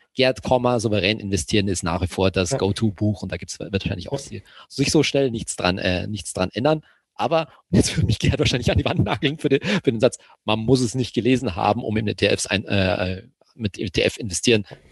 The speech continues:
Speaker 1: anzufangen und auch langfristig erfolgreich, äh, zu sein. Weil meine Frage, Gegenfrage ist immer, wenn man jetzt da irgendwie drei, vier, fünf, sechs, sieben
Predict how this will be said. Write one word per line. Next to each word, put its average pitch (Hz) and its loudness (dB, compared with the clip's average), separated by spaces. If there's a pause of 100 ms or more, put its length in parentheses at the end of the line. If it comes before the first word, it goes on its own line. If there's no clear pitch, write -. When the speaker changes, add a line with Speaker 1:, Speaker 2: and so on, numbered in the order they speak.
Speaker 1:
anzufangen 156 2
und 131 -2
auch - 2
langfristig 95 -2
erfolgreich, 92 -2 (100)
äh, 101 -6
zu - -8
sein. - -8 (320)
Weil 104 4
meine 101 0
Frage, 117 0
Gegenfrage 120 0
ist 120 -2
immer, 110 0 (300)
wenn 113 -8
man 120 -4
jetzt 110 -2
da 127 2
irgendwie 117 0
drei, 107 2
vier, 107 0
fünf, - -6
sechs, - 0
sieben 135 -2